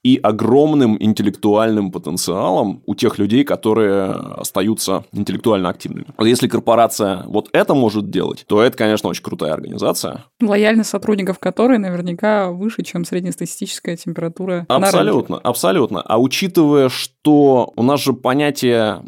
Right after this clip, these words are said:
Speaker 1: а, работы в корпорации постоянно меняется, то есть сейчас не обязательно быть штатным сотрудником корпорации. Сейчас вполне возможно на эту же корпорацию работать в качестве фрилансера. И, э, вот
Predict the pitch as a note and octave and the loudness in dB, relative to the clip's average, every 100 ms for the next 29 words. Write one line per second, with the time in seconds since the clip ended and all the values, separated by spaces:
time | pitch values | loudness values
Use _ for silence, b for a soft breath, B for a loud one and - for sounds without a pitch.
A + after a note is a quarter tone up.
0 | - - G#2 - E2 - G2+ - A#2 C3+ | -12 -8 -6 -6 -8 -6 -6 -2 0 0
1 | B2+ - A2 B2 C#3 - A2+ - A2 A#2 | 0 -2 -2 0 0 0 -4 -2 -4 -2
2 | A2+ B2+ E3 A#2 F3 - - _ - - | 0 -2 -2 -4 -6 -8 -12 _ -14 -10
3 | - C#3+ C3 C3 B2 D3 C3 A#2 - B2+ | -2 -2 0 0 2 2 0 0 0 -2
4 | A2+ G#2 A2 A#2+ G2 F#2+ G2 F#2 - B2 | -2 -4 -2 -2 -2 -2 -4 -4 -4 -2
5 | G2+ - A1+ - - - F#2+ A#2 A#2 - | -2 -4 -10 -14 -10 -8 -4 0 0 0
6 | - - G#2+ A2+ C3+ B2 A2 B2 A#2+ G#2 | -8 -4 -2 0 0 0 0 -2 0 0
7 | A2 A#2 G2 G2 F2 G#2 A#2 A#2+ G#2 G2 | 0 -2 -6 -6 -2 0 0 0 -2 0
8 | G#2 G2+ - G2 - F#2+ G#2+ A2+ G#3 - | -2 -4 -6 -6 -6 -8 -4 -2 -4 -4
9 | F#2+ B2 - _ F#2+ A#2 A#2+ A#2 A2+ G#2+ | -6 -8 -14 _ -2 2 2 4 4 4
10 | G2+ F#2+ F2+ E2+ G2+ G2+ | 2 0 -2 -4 -6 -6